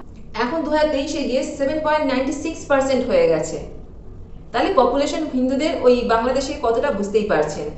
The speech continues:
আর বাংলাদেশ আমার প্রিয় দেশ, যারা বাঙালি ওখানে আছেন তারা তো খুবই গর্বিত, যে যার দেশ নিয়ে অবশ্যই গর্ব অনুভব করবে। আমি আমার ভারতকে নিয়ে গর্বিত, সে যাই হোক না কেন, যতই গালাগালি দিই আমি, যতই আমি নিন্দা করি, কিন্তু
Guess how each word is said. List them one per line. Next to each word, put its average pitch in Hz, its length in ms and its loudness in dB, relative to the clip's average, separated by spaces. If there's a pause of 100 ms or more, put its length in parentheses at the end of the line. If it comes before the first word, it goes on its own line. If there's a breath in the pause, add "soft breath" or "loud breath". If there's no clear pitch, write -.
(320 loud breath)
আর 247 240 4
বাংলাদেশ 247 640 4
আমার 226 200 4
প্রিয় 233 340 6
দেশ, 226 500 10
যারা 214 180 2
বাঙালি 208 380 2
ওখানে 214 240 2
আছেন 208 360 0
তারা 202 160 0
তো 214 100 -2
খুবই 262 260 -2
গর্বিত, 226 440 10
যে 233 140 2
যার 269 220 2
দেশ 254 180 2
নিয়ে 254 120 0
অবশ্যই 220 380 0
গর্ব 220 240 6
অনুভব 220 420 8
করবে। 202 440 2 (600 loud breath)
আমি 254 240 4
আমার 247 180 4
ভারতকে 233 420 4
নিয়ে 233 160 6
গর্বিত, 214 560 8 (220)
সে 262 180 0
যাই 277 220 8
হোক 294 120 2
না 262 120 0
কেন, 220 140 0
যতই 294 300 4
গালাগালি 285 340 6
দিই 254 320 2
আমি, 240 320 4
যতই 254 360 4
আমি 269 240 4
নিন্দা 247 180 4
করি, 247 220 6 (100)
কিন্তু 269 160 -2